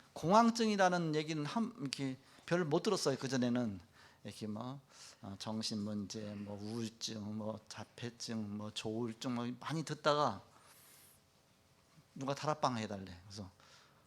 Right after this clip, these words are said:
공황증이 왔대. 그래서 공황증은 어떻게 생기게 공황증이? 근데 어디 사냐 했더니 공황동이래. <laughs> 김포공항 옆에 공황동이 있어요. 이렇게.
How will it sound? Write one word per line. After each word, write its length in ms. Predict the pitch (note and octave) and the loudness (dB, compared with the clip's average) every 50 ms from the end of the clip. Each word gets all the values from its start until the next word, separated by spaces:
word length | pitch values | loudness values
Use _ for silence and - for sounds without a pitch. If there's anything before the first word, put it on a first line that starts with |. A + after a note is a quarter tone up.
| _ _ _ _ _ _ - - G#2+ F#2 E2+ - - | _ _ _ _ _ _ -20 -16 -16 -16 -16 -16 -12
공황증이 540 | - - B2 D3 D3+ C#3 C3 - B2+ A#2 G#2+ | -6 0 4 4 4 4 2 0 -2 -2 -2
왔대. 280 | G2 F#2 F2+ - - G2+ | -2 -4 -6 -8 -12 -12
그래서 180 | - - G2+ - - - - - - - | -12 -12 -14 -12 -10 -8 -8 -8 -10 -12
공황증은 540 | - - - A2+ A#2+ B2 - - C#3 A2+ F2+ | -10 -8 -4 -4 -4 -4 -4 -4 -4 -4 -6
어떻게 240 | F#2 - - - C#3+ | -6 -8 -8 -8 -6
생기게 360 | D#3+ E3 E3 D3 C#3+ B2 G2+ | -6 -6 -6 -4 -4 -4 -4
공황증이? 720 | F#2+ G2 G2+ G2 G2 F#2+ - - G#2+ F#2+ G2 G2 G#2 F#2+ | -4 -6 -6 -6 -6 -6 -6 -8 -8 -8 -6 -8 -8 -10
근데 220 | F#2 F#2 F#2 F2+ - _ - - - - | -10 -12 -16 -18 -18 _ -20 -20 -14 -4
어디 180 | - C3+ C#3+ D3 | 0 2 2 2
사냐 220 | - D3+ C3+ A#2+ | 2 2 2 0
했더니 300 | A2+ - A#2 A2 G2+ G2+ - | 0 -2 -4 -4 -6 -6 -8
공황동이래. 720 | - - B2 C3 D3 C#3+ C3+ B2 G2+ G2 G2 F#2+ F#2 F2 E2+ - - - - - - | -4 0 4 8 8 8 8 6 4 0 -2 -4 -4 -6 -8 -10 -12 -14 -18 -14 -12
<laughs> 2250 | - - D3 - - E3 - F#3 E3 - D#3 C#3 - D#3 D#3 C3+ - D4 B2+ - - C3+ A#2 B2+ - - - - - - C#3 A#2+ - - - - A3+ G#3+ - - - C3 - - - - | -4 -2 0 4 6 8 8 8 8 8 8 4 4 4 2 2 2 2 0 0 0 0 0 0 0 0 0 -2 -2 -2 -2 -2 -2 -6 -8 -6 -6 -6 -4 0 0 0 0 -2 -4 -2
김포공항 460 | - F3+ F3+ G3 G#3+ G3 G#3 - F3+ | 0 2 4 6 8 10 10 10 10
옆에 220 | E3 E3 - - D3 | 10 8 8 6 4
공황동이 480 | D3 E3+ F3+ F#3 F3+ E3+ F3 D#3 C#3+ | 6 6 8 8 6 6 4 4 4
있어요. 340 | C3+ A#2 - - A2 A#2+ A2 - | 4 2 2 2 2 2 2 2
이렇게. 300 | B2 G#2 - G#2+ G#2 | 0 -2 -2 -4 -6